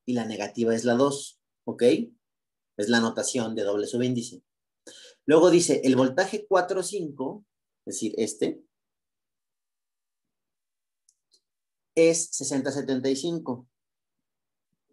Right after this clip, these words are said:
Nuevamente,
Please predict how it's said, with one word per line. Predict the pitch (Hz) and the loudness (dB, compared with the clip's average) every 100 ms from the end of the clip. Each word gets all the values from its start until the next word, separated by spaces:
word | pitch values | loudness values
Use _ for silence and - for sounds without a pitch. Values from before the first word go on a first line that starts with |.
| _ _ _ _ _ _ _ _ _ _ _ _ _ _ _ _ _ _ _ _ _ _ _ _ _ _ _ _ | _ _ _ _ _ _ _ _ _ _ _ _ _ _ _ _ _ _ _ _ _ _ _ _ _ _ _ _
Nuevamente, | 117 127 131 139 151 139 131 - | 0 4 4 4 2 2 -2 -2